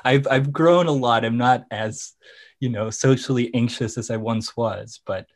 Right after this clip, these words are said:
um, yeah, I love books for that. And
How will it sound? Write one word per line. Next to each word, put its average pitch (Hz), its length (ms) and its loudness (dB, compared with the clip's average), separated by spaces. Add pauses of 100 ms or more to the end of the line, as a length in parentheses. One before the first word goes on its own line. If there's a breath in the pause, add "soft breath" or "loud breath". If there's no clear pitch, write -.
(420 loud breath)
um, 104 480 -6 (260)
yeah, 143 200 -2
I 120 40 0
love 123 300 -2
books 117 240 -8
for 101 160 -12
that. 104 460 -8
And 98 280 -16